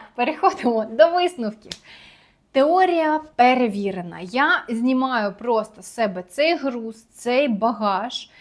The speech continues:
і іду далі. Я все ще йду до своєї цілі. Мати сто тисяч підписників. Підписуйтесь. Я все ще йду до цілі схуднути,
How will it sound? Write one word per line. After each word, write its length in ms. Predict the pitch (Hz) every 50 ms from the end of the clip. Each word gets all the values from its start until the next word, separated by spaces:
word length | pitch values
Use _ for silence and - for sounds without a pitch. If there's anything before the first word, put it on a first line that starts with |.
| - - - _ _ _ _ _
і 80 | - 240
іду 760 | 226 - - 226 220 190 180 180 214 233 240 254 302 370 370 - _ _ _ _ _
далі. 640 | - 196 185 185 185 233 240 226 202 190 190 165 165 202 - _ _ _
Я 140 | - 214 233
все 200 | 226 226 - 339
ще 160 | 349 - 349
йду 160 | 320 240 226 240
до 120 | 226 262
своєї 300 | 254 - 262 269 277 254
цілі. 480 | 269 - - 240 233 226 220 220 220 226 214 - _ _ _ -
Мати 340 | 214 196 190 190 180 208
сто 180 | 208 - - 214
тисяч 340 | 214 214 - - 226 214 -
підписників. 720 | - 220 208 - - 214 196 - - 208 196 - - 208 _ _ _ _ _
Підписуйтесь. 800 | - 214 _ - 190 185 - - 202 - _ - 208 - - _ _ - - - - - - -
Я 120 | 247 262
все 200 | 262 262 - 381
ще 180 | 381 - 302 262
йду 180 | 247 226 269 269
до 220 | 214 190 233 247
цілі 600 | 240 - - - 254 269 285 269 247 240 - - -
схуднути, 1080 | - - - - - - - 262 269 262 220 214 233 240 226 226 - 247 240 240 233